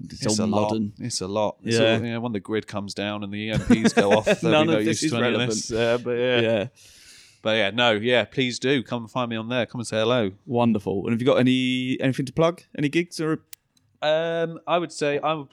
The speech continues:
Speaker 2: I would plug the city of Bristol as a whole.
Speaker 1: Yeah.
Speaker 2: Um, if you like live comedy, I think Bristol is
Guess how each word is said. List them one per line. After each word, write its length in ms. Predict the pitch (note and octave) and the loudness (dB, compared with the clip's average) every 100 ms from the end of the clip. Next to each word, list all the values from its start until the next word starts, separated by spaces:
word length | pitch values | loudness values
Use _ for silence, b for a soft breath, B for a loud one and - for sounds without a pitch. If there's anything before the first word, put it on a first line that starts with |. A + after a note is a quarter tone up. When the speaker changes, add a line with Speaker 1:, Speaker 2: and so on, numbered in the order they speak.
| - | -4
Speaker 2:
I 120 | D3+ | -2
would 120 | C#3+ | -4
plug 260 | - C#3 C3 | -4 -4 -4
the 60 | |
city 380 | B2 - C3+ B2+ | -10 -8 -6 -6
of 140 | A#2 - | -8 -2
Bristol 520 | B2 - G#2+ G2+ G#2 | -2 -2 -4 -4 -6
as 100 | A2+ | -6
a 60 | G#2+ | -6
whole. 460 | G#2 A2 A2+ B2 B2 - | -2 0 0 -2 -8 -4
Speaker 1:
Yeah. 340 | A#2 A2+ G#2 | 2 4 4
Speaker 2:
Um, 260 | G#2 G#2+ G#2+ | 0 -4 -10
if 280 | - A2 - | -8 -8 -4
you 200 | A#2 A#2 | -4 -2
like 240 | A#2 B2 A#2+ | 0 -2 0
live 260 | A#2+ A2+ | 0 -2
comedy, 540 | - A2+ G#2 F#2+ G#2+ A2+ B B B B - | -2 -6 -2 -2 -2 -6 B B B B -10
I 100 | G2+ | -10
think 180 | G#2+ G2+ | -8 -4
Bristol 420 | A2+ A2 A2 G#2+ | -4 -2 -6 -4
is 240 | G2+ F#2+ | -4 -4